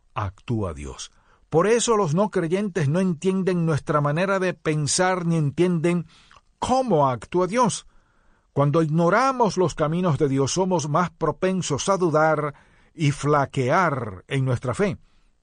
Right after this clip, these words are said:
Por eso decimos, "Sé que puede hacerlo, sé que es posible", pero no decimos confiadamente,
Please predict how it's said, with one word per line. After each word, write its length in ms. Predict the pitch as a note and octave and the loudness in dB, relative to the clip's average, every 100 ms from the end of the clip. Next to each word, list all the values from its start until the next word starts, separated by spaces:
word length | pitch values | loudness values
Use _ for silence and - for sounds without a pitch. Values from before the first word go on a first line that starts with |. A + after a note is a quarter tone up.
| _ _ - | _ _ -6
Por 160 | G#2+ | -2
eso 240 | A#2+ D#3+ D#3+ | 2 2 2
decimos, 560 | D#3 D3+ C3+ C3+ - _ _ _ _ _ _ _ | 2 2 0 -2 -6 _ _ _ _ _ _ _
"Sé 260 | - - A#3+ | -6 -2 -2
que 180 | - C#3 | -2 -6
puede 300 | C#3+ D3 B2 | -2 0 0
hacerlo, 720 | - G3 F#3+ D3+ G#2+ F2 - _ _ _ _ | -2 0 0 -4 -8 -14 -18 _ _ _ _
sé 240 | - D3+ | -2 -2
que 140 | B2 B2+ | 0 -2
es 100 | - | -2
posible", 640 | D3 C#3 D4 C4 C3 F#2 _ _ _ _ _ _ _ - | -2 0 0 0 -4 -8 _ _ _ _ _ _ _ 0
pero 340 | F3 E3+ - _ _ _ - | 2 2 -4 _ _ _ -6
no 420 | B2+ B2+ F#3+ C4+ | 0 2 2 2
decimos 680 | A#3 G#3 - F#3+ G#3 F#3+ E3 | 0 0 0 -2 0 0 0
confiadamente, 1120 | D3+ C3+ A#2 E3 D#3 D3+ E3 E3 C3 E3+ - | 0 -2 0 0 2 2 2 0 0 -4 -4